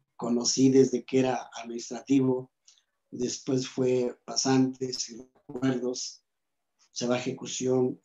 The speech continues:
y de ahí, pues, hace su examen y se va de juez. Él cumplió un sueño que siempre quería,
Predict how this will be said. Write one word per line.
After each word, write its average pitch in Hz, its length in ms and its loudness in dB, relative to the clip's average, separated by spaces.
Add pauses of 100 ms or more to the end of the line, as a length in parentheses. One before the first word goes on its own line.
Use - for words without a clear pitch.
y 117 160 -6
de 120 100 -4
ahí, 120 460 2 (380)
pues, 120 200 -6
hace 123 120 0
su 131 100 -2
examen 123 560 2 (680)
y 127 60 -8
se 123 120 -6
va 123 80 0
de 120 100 0
juez. - 480 -6 (760)
Él 143 160 4
cumplió 143 300 4
un 139 80 8
sueño 143 440 6
que 127 120 -6
siempre 135 360 0
quería, 139 480 2